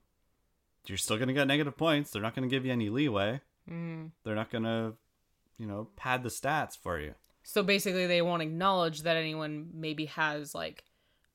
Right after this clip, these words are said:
Speaker 2: sort of a more privileged upbringing
Speaker 1: Right.
Speaker 2: based on, like, having, you know, caring parents, that kind of stuff,
Speaker 1: Mm-hmm.
Speaker 2: versus having,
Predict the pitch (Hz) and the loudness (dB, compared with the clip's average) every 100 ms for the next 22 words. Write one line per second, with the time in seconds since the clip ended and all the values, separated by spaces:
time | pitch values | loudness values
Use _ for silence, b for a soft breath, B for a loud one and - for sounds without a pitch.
0 | _ _ - - 165 151 147 156 151 156 | _ _ -12 -6 -4 -4 -4 -4 -4 -6
1 | - - - 180 170 151 147 165 160 - | -8 -2 0 2 2 0 0 -2 -2 -2
2 | 151 151 160 165 165 _ - 117 90 180 | -8 -8 -12 -14 -16 _ -2 -2 0 0
3 | 160 - 165 156 156 151 - 156 151 151 | 0 0 -4 -4 -6 -8 -6 -6 -4 -4
4 | 151 b b b b b 160 151 - - | -6 b b b b b -8 -8 -10 -8
5 | 165 156 156 - 202 196 185 170 165 175 | -6 -4 -4 -2 0 0 0 0 0 -2
6 | 165 - 165 - 113 113 101 151 143 160 | -4 -2 0 0 -2 -2 -2 -4 -4 -2
7 | 156 156 151 151 | -2 -2 -4 -6